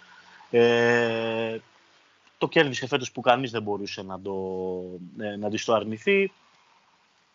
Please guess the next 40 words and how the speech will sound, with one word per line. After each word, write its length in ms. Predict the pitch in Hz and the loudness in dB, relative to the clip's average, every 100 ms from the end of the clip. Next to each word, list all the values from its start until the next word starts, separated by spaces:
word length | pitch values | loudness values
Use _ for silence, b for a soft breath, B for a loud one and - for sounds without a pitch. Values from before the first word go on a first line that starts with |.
| _ _ | _ _
Τώρα 160 | 170 143 | 2 2
από 120 | 151 | 2
εδώ 80 | 147 | -2
και 80 | |
πέρα 140 | 151 151 | -2 -4
πώς 120 | 151 | -2
θα 80 | 147 | -2
το 80 | 131 | 2
διαχειριστεί 600 | 127 117 139 - 185 175 | 2 0 -4 -2 0 0
είναι 300 | 170 160 151 B B B | 0 -2 -4 B B B
δικό 360 | 123 120 135 185 | -4 0 2 2
της 220 | 196 - | 0 0
και 120 | 175 | -2
θα 80 | 156 | -2
συμφωνήσω 480 | 156 151 156 139 123 | -4 -4 -4 -6 -6
και 100 | 120 | -4
με 440 | 113 110 110 107 | -4 -6 -8 -6
αυτό 240 | 110 - 117 | -6 -2 0
που 100 | 120 | 0
είπε 100 | 117 | 0
ο 40 | |
Μανώλο, 360 | 110 113 156 147 | 0 2 2 2
είναι 120 | 139 | 0
και 100 | 127 | -2
η 20 | |
δικιά 240 | 117 135 | 2 4
μου 120 | 120 - | 4 2
θέση, 220 | 160 151 | 0 0
ότι 140 | - | -4
κάτι 320 | - 160 156 | 2 4 4
αν 100 | 147 | -2
θες 160 | 139 147 | -2 -8
να 80 | 139 | -4
το 120 | 127 | -2
αλλάξεις, 340 | 123 175 - | 0 -2 -4
το 80 | - | -2
αλλάζεις 280 | 139 151 143 | 0 0 -2
από 200 | 135 123 | -6 -8
μέσα, 280 | 135 - 117 | -10 -8 -6
όχι 360 | 131 - 127 | -6 -6 -10